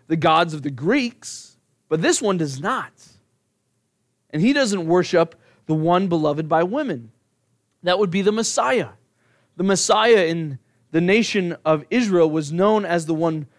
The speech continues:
beloved of women because the women wanted the Messiah to come from their line. They wanted to be the mother of the Messiah.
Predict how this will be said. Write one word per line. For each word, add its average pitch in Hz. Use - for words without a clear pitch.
beloved 196
of 165
women 202
because 160
the 156
women 214
wanted 175
the 160
Messiah 190
to 151
come 196
from 180
their 156
line. 147
They 190
wanted 247
to 160
be 170
the 160
mother 170
of 147
the 160
Messiah. 156